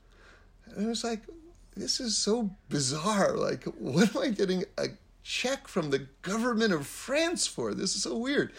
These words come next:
And so what's the answer? They had changed some copyright laws, and this was just in the beginning of the, the V H S days when people were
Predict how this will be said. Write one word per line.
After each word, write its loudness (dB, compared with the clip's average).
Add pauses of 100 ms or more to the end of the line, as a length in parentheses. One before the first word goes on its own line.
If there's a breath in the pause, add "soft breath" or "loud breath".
(680 loud breath)
And 4
so 4
what's 4
the 2
answer? 2 (140)
They 4
had 2
changed 2
some -2
copyright 2
laws, 4
and -2
this 0
was -4
just 0
in 0
the -2
beginning 0
of -2
the, 0
the -4
V 2
H -2
S 2
days 2
when -2
people -4
were 2